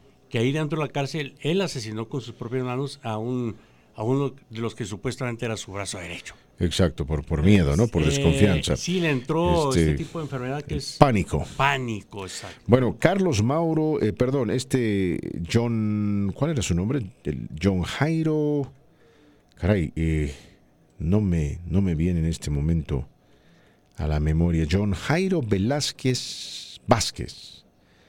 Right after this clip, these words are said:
Speaker 2: Ese era el nombre de este Popeye, ¿no? Alias el Popeye.
Speaker 1: Sí, a la edad de
Speaker 2: Dijo,
Speaker 1: cincuenta y siete años.
Speaker 2: dijo que,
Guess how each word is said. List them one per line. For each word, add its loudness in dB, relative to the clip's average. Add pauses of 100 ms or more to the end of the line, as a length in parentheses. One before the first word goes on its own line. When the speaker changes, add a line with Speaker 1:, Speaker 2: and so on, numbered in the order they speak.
(500)
Speaker 2:
Ese 4
era 4
el 2
nombre 2
de 2
este -4 (160)
Popeye, 0
¿no? -4
Alias 2
el -4
Popeye. -2 (300)
Speaker 1:
Sí, -2
a 0
la 2
edad 8
de 6
Speaker 2:
Dijo, 2
Speaker 1:
cincuenta 2
y -4
siete -4
años. -8 (100)
Speaker 2:
dijo 2
que, -2